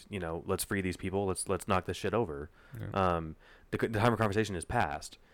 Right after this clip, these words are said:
Speaker 1: And so at that point, it's like, it's done. And so some, some people are already in that position, or if they feel like they are, I get it. They're not, they're not gonna hear it. They're, at that point, you know, the, you know, if, if my, my, uh,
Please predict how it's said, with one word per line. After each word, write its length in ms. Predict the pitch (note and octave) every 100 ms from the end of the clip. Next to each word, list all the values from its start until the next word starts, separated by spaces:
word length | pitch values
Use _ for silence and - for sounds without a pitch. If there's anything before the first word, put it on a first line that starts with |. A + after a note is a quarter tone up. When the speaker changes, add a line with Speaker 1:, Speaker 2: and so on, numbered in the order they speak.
| _ -
Speaker 1:
And 100 | A#2
so 80 | A#2
at 80 | A2
that 180 | D#3 -
point, 240 | G#2+ G#2+ G#2+
it's 120 | -
like, 140 | G2+
it's 120 | G2 -
done. 320 | C3+ F#2 - -
And 180 | G#2+ G#2
so 120 | B2
some, 240 | A#2+ C#3+ -
some 160 | C3+
people 200 | C#3+ B2+
are 220 | G2+ G2 - _ -
already 280 | A2+ A2 G#2
in 200 | A2 A2+
that 120 | F#2
position, 340 | G2 A2+ G2
or 40 | E2+
if 80 |
they 80 | E2+
feel 160 | A#2+ C3
like 140 | G2
they 120 | D#2
are, 320 | D2+ C#2+ D#2+ - _ _ _ _ - _ - -
I 120 | B2
get 200 | A2+ D#3+
it. 240 | D2+ -
They're 100 | A2
not, 260 | B2 E3 -
they're 100 | A2
not 120 | -
gonna 120 | A#2+
hear 120 | G2 F2+
it. 120 | -
They're, 180 | A#2 - - - - -
at 100 | -
that 180 | D3+ -
point, 340 | E3+ D3+ G#2+ - - - _ _
you 120 | - A2+
know, 280 | F#2+ F2+ - _ -
the, 460 | A#2 G#2+ G#2 G2 - _
you 120 | - G#2+
know, 60 | G#2
if, 140 | G2 A2+
if 140 | G2+
my, 440 | A2+ A#2 A2 G2 - - - -
my, 640 | G#2+ G2+ G2 F#2 F2 E2+ - -
uh, 380 | F#2 E2+ E2